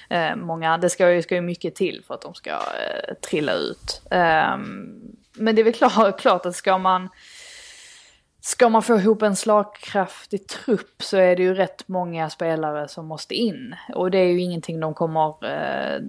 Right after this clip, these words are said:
liksom förhasta sig kring. De kommer ju ta en sak i taget. Eh, först och främst så verkar ju den här Maddie Longstaff-situationen inte riktigt vara,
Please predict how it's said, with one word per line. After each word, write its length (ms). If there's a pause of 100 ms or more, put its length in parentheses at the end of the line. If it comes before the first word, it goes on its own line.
(240)
liksom 400
förhasta 640
sig 140
kring. 360
De 180
kommer 260
ju 60
ta 260
en 160
sak 580
i 60
taget. 800
Eh, 340
först 360
och 80
främst 380
så 380
verkar 500
ju 60
den 120
här 240
Maddie 300
Longstaff-situationen 1700
inte 400
riktigt 420
vara, 460